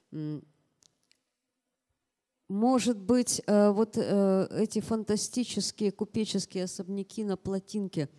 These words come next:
вам много чего скажут. Э, вот этот зелёный сохранился, да? Э, он фо-, м? Да-да-да. Фантастическое смешение стилей.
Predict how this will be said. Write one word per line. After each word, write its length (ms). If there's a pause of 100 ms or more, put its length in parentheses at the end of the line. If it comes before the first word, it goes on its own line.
(500)
вам 200
много 360
чего 280
скажут. 440 (320)
Э, 220
вот 180
этот 220
зелёный 480
сохранился, 720
да? 280 (800)
Э, 320
он 280 (1120)
фо-, 260 (540)
м? 220 (1160)
Да-да-да. 540 (280)
Фантастическое 880
смешение 680
стилей. 680